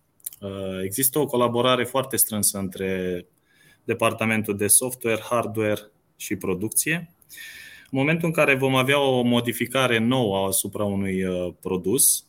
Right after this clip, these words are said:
uh, se inițiază niște workshop-uri între echipele de dezvoltare și echipele de serie, coordonate de managerii de, de proiecte, uh, gen software, hardware,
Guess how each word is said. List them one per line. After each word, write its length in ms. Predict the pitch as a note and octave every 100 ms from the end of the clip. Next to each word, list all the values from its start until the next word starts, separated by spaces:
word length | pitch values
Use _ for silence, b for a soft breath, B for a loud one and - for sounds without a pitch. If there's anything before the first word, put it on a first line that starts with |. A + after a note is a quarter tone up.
| _
uh, 440 | - A2 A2 G#2+ G#2+
se 960 | G#2 - B2 A#2+ A2+ A2 G#2+ G#2+ G2 - _ _ _ _ -
inițiază 540 | A#2+ A2+ B2+ C#3+ B2+
niște 260 | G#2+ - F#2+
workshop-uri 600 | G#2+ B2+ C#3 C#3 D3 D3
între 240 | A#2+ G#2+
echipele 420 | G2 - A2+ G#2+
de 120 | G2+ F#2+
dezvoltare 640 | G2 F#2 G2 F2+ G2+ B2
și 140 | C3+ G#2+
echipele 420 | G2 F#2+ G#2 G2+
de 120 | F#2+
serie, 420 | - F#2+ G2 C3
coordonate 600 | C3 A2 G#2 G#2 A2 G#2+
de 460 | G2+ G2+ G2 G2 F#2+ B B B B B B B
managerii 600 | B2+ D#3+ C#3 G#2+ G#2+ G2+
de, 420 | F#2+ G2+ G2 F#2+
de 160 | F#2 G#2+
proiecte, 760 | - F#2 F2+ - - D#3 D#3+ _ _ _ _ _ _
uh, 400 | - A2 G#2 G#2 G2
gen 240 | A2 A2+
software, 560 | G2+ - C#3+ - B2 A#2+
hardware, 680 | - B2+ A#2+ A2+ A2+ A2